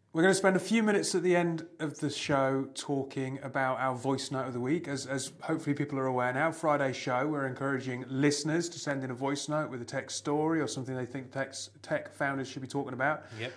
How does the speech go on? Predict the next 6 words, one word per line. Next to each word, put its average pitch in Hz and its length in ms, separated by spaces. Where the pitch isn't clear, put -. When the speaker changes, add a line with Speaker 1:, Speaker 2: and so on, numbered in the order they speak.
Speaker 1:
Sarah 175 540
from 175 180
Follow 156 320
Unheard 151 480
has, 151 440
has 156 260